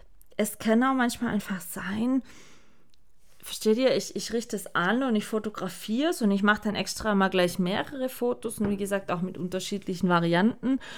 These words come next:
Und dann gefällt mir direkt nach dem Fotomachen eines der Bilder und aber am nächsten Morgen gucke ich mit ein bisschen Abstand nochmal alle Bilder an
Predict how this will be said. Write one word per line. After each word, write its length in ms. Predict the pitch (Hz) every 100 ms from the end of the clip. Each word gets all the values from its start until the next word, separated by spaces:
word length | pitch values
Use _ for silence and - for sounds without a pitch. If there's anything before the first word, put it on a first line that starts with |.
| - - -
Und 160 | 196 202
dann 140 | 202
gefällt 360 | 196 - 208 190
mir 160 | 202
direkt 460 | 196 190 180 170 -
nach 160 | 175
dem 120 | 247 254
Fotomachen 600 | 247 220 226 202 202 214
eines 440 | - 165 202 220
der 120 | -
Bilder 380 | 180 180 233 254
und 140 | 226 196
aber 180 | 190
am 80 | 196
nächsten 380 | 196 196 - 196
Morgen 560 | 175 175 214 240 233 -
gucke 260 | 220 208
ich 140 | 214 -
mit 160 | 196
ein 60 | 190
bisschen 260 | 190 202
Abstand 420 | 170 165 - 220 196
nochmal 260 | 190 185
alle 220 | 180 226
Bilder 280 | 226 233 233
an 180 | - 214